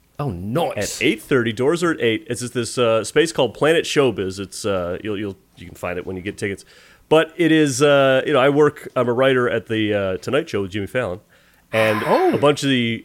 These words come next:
Speaker 2: writers, past and present, are getting together to do a show, and we're raising money for the, uh, Entertainment Community Fund to help,
Speaker 3: Oh.
Speaker 2: uh, people who, as the strike goes on, the writer's strike goes on, this money helps people who,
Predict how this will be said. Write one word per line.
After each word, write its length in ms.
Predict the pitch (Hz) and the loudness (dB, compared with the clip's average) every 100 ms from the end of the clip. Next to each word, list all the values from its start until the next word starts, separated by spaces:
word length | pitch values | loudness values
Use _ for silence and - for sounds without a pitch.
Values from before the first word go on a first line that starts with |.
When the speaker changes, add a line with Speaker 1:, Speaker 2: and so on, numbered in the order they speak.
| _ | _
Speaker 2:
writers, 720 | - 110 170 190 113 107 127 - | -6 2 4 6 2 0 -4 -4
past 420 | - 139 143 - | 0 2 2 -2
and 100 | 117 | -6
present, 420 | - 160 104 95 - _ _ _ - | 0 -2 -2 -8 -12 _ _ _ -8
are 140 | 107 | -4
getting 240 | 113 117 113 | -2 -2 -2
together 540 | 117 107 104 104 101 | -4 -2 -2 -2 -4
to 240 | - 107 | -6 -8
do 120 | 110 110 | -6 -6
a 40 | |
show, 320 | 107 151 175 | 0 2 4
and 100 | 151 | 2
we're 80 | 123 | 2
raising 340 | 123 160 160 147 | 2 4 4 4
money 220 | 143 147 | 4 2
for 220 | 135 131 | 0 0
the, 180 | 123 120 | 2 2
uh, 140 | 117 117 | 2 2
Entertainment 520 | 139 143 156 147 135 | 0 0 0 0 0
Community 400 | - 143 143 120 | -2 0 0 -4
Fund 380 | - 98 - 117 _ _ _ _ _ | -6 -8 -8 -14 _ _ _ _ _
to 100 | - | -10
help, 140 | 104 98 | -6 -6
Speaker 3:
Oh. 160 | 123 156 | -4 0
Speaker 2:
uh, 300 | 101 95 98 - _ - - - | 0 -2 -4 -10 _ -20 -20 -6
people 220 | 139 120 | -4 -2
who, 300 | 120 113 120 | -2 -2 0
as 400 | 139 139 151 120 | 0 4 2 2
the 80 | 131 | -2
strike 280 | - 165 143 | 2 2 4
goes 180 | 139 127 | 2 4
on, 80 | |
the 60 | 127 | 4
writer's 200 | 202 - | 4 2
strike 220 | - 151 | 0 -2
goes 120 | 147 | 0
on, 140 | 139 139 - - | -2 -2 -8 -8
this 180 | 143 135 | -4 0
money 160 | 127 | 2
helps 240 | 123 113 - | 2 0 -4
people 300 | 120 113 104 | -6 -6 -6
who, 340 | 110 107 101 | -6 -6 -8